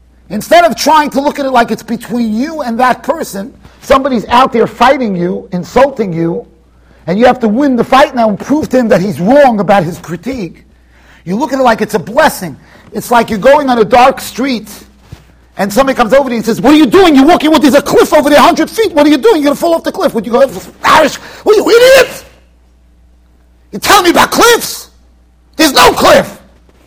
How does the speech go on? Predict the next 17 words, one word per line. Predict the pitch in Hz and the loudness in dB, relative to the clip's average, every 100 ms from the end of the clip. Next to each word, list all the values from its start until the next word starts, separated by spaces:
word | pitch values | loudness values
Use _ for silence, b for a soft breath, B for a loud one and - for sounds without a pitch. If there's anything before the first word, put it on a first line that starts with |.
| - | -8
And | 208 | -6
then | 240 | -6
you | |
keep | 269 | -4
on | 269 302 | -4 -2
walking. | 233 - | -2 -4
Pfft. | - - - _ _ _ _ _ _ _ _ _ _ _ _ _ _ _ _ _ _ _ _ | -10 -12 -18 _ _ _ _ _ _ _ _ _ _ _ _ _ _ _ _ _ _ _ _
You | 311 | 0
don't | 381 | 0
do | 262 285 | 2 2
that. | 359 403 | 2 0
You | 320 | 0
say, | 254 | -2
"Ooh, | - - - 466 494 | -2 -6 -8 -2 2
where's | 415 311 | 4 4
the | - | 2
cliff?" | - 440 494 226 - | 2 4 4 2 -2